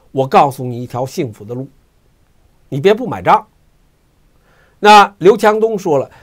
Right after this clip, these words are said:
你想争取成功的一切，就是我告诉，要不然咱不是兄弟，是完全一样的。所以呢，刘强东也好，马云也好，在习近平的眼睛里，孙子都不如，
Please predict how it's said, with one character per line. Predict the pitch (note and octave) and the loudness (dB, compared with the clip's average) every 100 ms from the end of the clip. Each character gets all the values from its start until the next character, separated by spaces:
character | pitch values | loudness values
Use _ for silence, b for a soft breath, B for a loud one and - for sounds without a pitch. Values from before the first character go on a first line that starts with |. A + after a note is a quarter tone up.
| b | b
你 | - G#3+ | -8 -4
想 | G3+ D3 | -2 0
争 | D3 G3+ | 0 -2
取 | F#3+ C#3 | -2 -10
成 | - D#3+ | -10 -10
功 | G3 F#3+ | -6 -6
的 | |
一 | D3+ G3 | -8 -8
切， | G3 D3 - _ | -8 -10 -12 _
就 | E3 C3+ | -8 -8
是 | - G#2 | -10 -10
我 | A#2 A#2 | -6 -4
告 | C#3+ B2+ | -6 -4
诉， | |
要 | D3 C3 | -4 -4
不 | |
然 | C#3+ | -6
咱 | C#3+ D3 | -8 -10
不 | C#3+ C#3 | -10 -12
是 | - | -12
兄 | C3 | -14
弟， | C#3 _ _ _ _ _ _ _ _ _ _ _ _ _ _ _ | -16 _ _ _ _ _ _ _ _ _ _ _ _ _ _ _
是 | _ - D3 | _ -14 -8
完 | B2+ D3 | -4 -4
全 | C#3 B2 | -6 -10
一 | A2 | -12
样 | G2 - | -14 -18
的。 | _ b b b | _ b b b
所 | - D4 | -2 0
以 | A#3+ | 2
呢， | G3 G3+ | 0 2
刘 | E3 B3 | 2 2
强 | A#3 A#3+ | 2 -2
东 | B3 B3+ | -2 -2
也 | G3 | -2
好， | C3 C3+ | -2 -6
马 | B2 B2+ | -6 -8
云 | C#3+ A3 | -8 -4
也 | G3+ | -4
好， | B2+ - | -6 -6
在 | D#3 D#3+ C3 | -2 -2 -2
习 | - G3+ | -10 -12
近 | A#3 D#3 | -10 -8
平 | E3+ | -6
的 | A3 | -4
眼 | A#2 A2+ | -6 -8
睛 | C3+ | -12
里， | A2 | -12
孙 | - A3 G#3 | -10 -8 -6
子 | B2+ | -6
都 | A2 | -8
不 | G#2+ | -14
如， | D#2 | -20